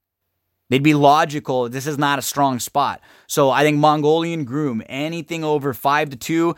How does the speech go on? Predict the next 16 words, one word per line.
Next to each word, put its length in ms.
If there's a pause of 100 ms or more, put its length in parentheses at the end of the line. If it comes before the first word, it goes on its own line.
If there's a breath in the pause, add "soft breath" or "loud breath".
(160 loud breath)
if 80
you're 100
looking 240
for 160
a 60
play 320
in 80
some 160
of 40
the 60
late 240
exotics. 720 (260 loud breath)
The 160
other 160
horses, 340
I, 280